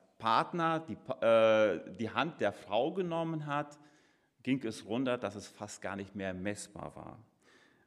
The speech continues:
Und jetzt könnten wir sagen, okay, dort wird festgestellt, dass Schmerz auf beide Partner übertragen wird, weil genau das war das Ergebnis. Man hat aber noch eins gemacht, man ist hingegangen und hat die Frauen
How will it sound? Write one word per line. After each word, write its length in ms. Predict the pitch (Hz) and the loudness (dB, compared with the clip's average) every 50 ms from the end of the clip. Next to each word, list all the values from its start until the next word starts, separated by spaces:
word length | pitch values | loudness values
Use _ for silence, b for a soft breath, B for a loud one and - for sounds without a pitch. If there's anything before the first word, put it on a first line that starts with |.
| b b b | b b b
Und 140 | - 98 101 | -6 -4 -4
jetzt 120 | 104 - | -2 -2
könnten 180 | - 143 - 123 | -2 -4 -2 -2
wir 80 | 120 | -4
sagen, 280 | 110 107 98 117 135 - | -2 0 0 0 0 -2
okay, 520 | 92 - - 190 208 180 139 165 190 185 - | -4 -8 -4 -2 0 2 2 2 0 -2 -4
dort 200 | 101 98 95 - | -6 -6 -6 -8
wird 120 | 92 - | -14 -10
festgestellt, 880 | - - 151 175 - - 170 160 - 160 156 156 165 160 156 160 - - | -4 -4 -4 -4 -4 -8 -12 -8 -4 -2 0 0 -2 -2 -6 -12 -10 -8
dass 340 | 170 165 - - - - - _ _ - | -8 -8 -10 -14 -20 -20 -20 _ _ -16
Schmerz 800 | - - - 151 196 214 160 139 160 185 - - - - - _ _ _ _ _ _ - | -14 -10 -6 -4 -2 0 0 0 -2 -2 -4 -8 -14 -16 -18 _ _ _ _ _ _ -2
auf 320 | 101 104 - - - - | -2 -2 -2 -6 -6 0
beide 480 | 120 113 117 120 123 127 123 123 123 123 123 - - - | 2 4 4 6 4 4 4 2 2 0 -2 -10 -10 -4
Partner 520 | 127 110 98 104 110 - - 113 107 - | 0 2 2 2 2 0 -2 -4 -4 -2
übertragen 520 | - 98 104 101 - - 113 120 120 95 | -2 -2 -2 -2 0 0 0 2 2 0
wird, 120 | 82 78 - | -2 -4 -4
weil 120 | 80 80 | -4 -4
genau 240 | 80 98 95 92 101 | -4 -2 -2 0 0
das 220 | 87 98 95 - | 0 -2 -4 -4
war 120 | - 95 92 | -2 -2 0
das 240 | 87 90 - - - | -2 -2 -4 -6 -10
Ergebnis. 680 | - 95 92 113 131 139 139 - 87 110 143 - - - B B B B B B B B B | -8 -8 -4 -4 -4 -4 -4 -6 -6 -6 -6 -8 -10 -16 B B B B B B B B B
Man 120 | B 120 147 | B 2 2
hat 80 | 190 | 4
aber 120 | 220 220 202 | 4 4 4
noch 120 | 202 196 | 4 4
eins 300 | - 143 139 135 135 - | 2 2 2 0 0 -2
gemacht, 320 | 180 156 165 180 185 170 | -2 0 0 0 0 -2
man 100 | 165 151 | -2 -2
ist 120 | 156 156 - | -2 -2 -2
hingegangen 640 | 208 233 226 190 147 147 147 156 180 208 220 226 226 B B B B B | -2 -2 0 0 0 0 0 0 -2 -4 -6 -8 -8 B B B B B
und 160 | - 143 151 | -4 -2 0
hat 260 | 170 190 202 202 - | 0 -2 -2 -2 -4
die 80 | 147 127 | -6 -6
Frauen 640 | - - - 170 185 196 185 190 202 214 220 208 | -6 -4 -4 0 2 4 4 4 4 2 0 -4